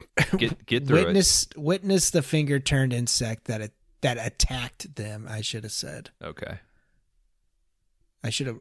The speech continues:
Speaker 2: I wrote attack them instead of attacked. Joins, he joins in on the
Speaker 1: It
Speaker 2: brother's suspicion.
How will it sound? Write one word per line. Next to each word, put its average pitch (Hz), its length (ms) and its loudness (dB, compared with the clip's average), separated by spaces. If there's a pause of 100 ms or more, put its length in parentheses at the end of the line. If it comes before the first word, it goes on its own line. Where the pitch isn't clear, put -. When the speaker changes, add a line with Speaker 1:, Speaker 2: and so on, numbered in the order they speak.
Speaker 2:
I 120 100 -4
wrote 123 260 -2
attack - 680 -4 (160)
them 117 380 -16 (540)
instead 120 380 -8
of 107 100 -12
attacked. - 640 -8 (840)
Joins, 226 440 4
he 214 200 4
joins 190 360 4
in 165 180 6
on 147 100 4
the 139 60 4
Speaker 1:
It 131 60 2
Speaker 2:
brother's 123 340 2
suspicion. 175 680 2